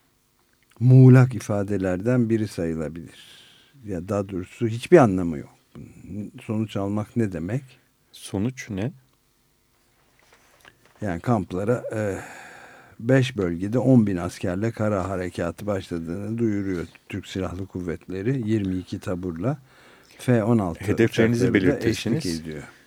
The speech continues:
Speaker 2: Sonrasında da o hedeflerin ulaşılması sonuç olur. Ama burada bir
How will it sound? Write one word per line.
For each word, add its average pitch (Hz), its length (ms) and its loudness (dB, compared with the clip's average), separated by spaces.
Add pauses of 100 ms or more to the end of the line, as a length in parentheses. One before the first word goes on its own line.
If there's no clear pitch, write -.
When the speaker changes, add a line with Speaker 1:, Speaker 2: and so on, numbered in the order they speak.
(100)
Speaker 2:
Sonrasında 98 600 -4
da 131 80 2
o 107 140 4
hedeflerin 95 560 -2 (240)
ulaşılması 95 560 -4
sonuç - 480 -4 (640)
olur. 92 420 -6 (140)
Ama 101 160 -6
burada 101 300 -2 (1300)
bir 98 80 -10